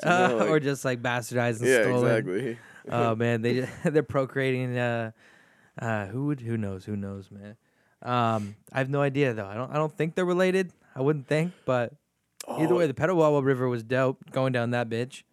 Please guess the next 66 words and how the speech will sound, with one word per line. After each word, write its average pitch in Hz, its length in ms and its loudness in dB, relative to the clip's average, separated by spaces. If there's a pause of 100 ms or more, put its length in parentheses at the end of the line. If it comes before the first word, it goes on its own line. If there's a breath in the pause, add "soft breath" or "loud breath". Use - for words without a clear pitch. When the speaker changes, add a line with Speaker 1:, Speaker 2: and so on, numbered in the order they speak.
(180)
Speaker 1:
Has 135 200 -6
Chick-fil-A 160 1000 2 (1400)
boomed 151 400 -4
here 160 180 -2
yet? 165 300 0
Like, 127 160 -4
isn't 147 160 -4
there 175 80 -2
one 170 120 -2
in 165 60 -6
Toronto? 131 560 -6
Speaker 2:
It's 175 80 -10
one 131 100 0
in 180 60 0
Toronto. 185 300 2
I've 143 80 4
never 151 160 0
Speaker 1:
Does 123 60 -10 (220)
it 131 40 4
Speaker 2:
been. 123 60 0
Speaker 1:
do 120 180 0
well? 175 340 2
Speaker 2:
I, 123 100 -8
I 123 40 -4 (440)
Speaker 1:
'Cause 139 160 -4
Speaker 2:
feel 156 100 2
Speaker 1:
it's, 131 80 -2
Speaker 2:
like 127 120 -2
Speaker 1:
have 156 100 2
Speaker 2:
on 151 40 2
Speaker 1:
you 170 60 6
Speaker 2:
the - 20 2
Speaker 1:
ever 185 100 2
Speaker 2:
first 151 180 4
Speaker 1:
been 143 80 4
at 143 40 6
Speaker 2:
day 160 80 6
it 160 40 6
was 143 100 6
Speaker 1:
all? - 0 -
Have 127 80 2
Speaker 2:
probably 131 180 2
Speaker 1:
you 151 40 4
ever 147 60 0
been 131 100 2
Speaker 2:
busy 143 100 4
Speaker 1:
to 143 60 4
any 143 80 0
Speaker 2:
and 143 80 0
Speaker 1:
in 135 60 0
Speaker 2:
then 127 40 -4
Speaker 1:
the 117 60 -4
States? 120 500 -4
Speaker 2:
probably 120 160 -12
died 101 320 -12
down. 101 300 -20 (120)
Pardon? 113 220 -6 (100)
Speaker 1:
Have 147 120 -10
you 147 80 0
ever 156 80 0
been 131 140 0
to 123 60 0
one 123 160 0
in 113 60 -4
the 104 60 -6
States? 120 400 -6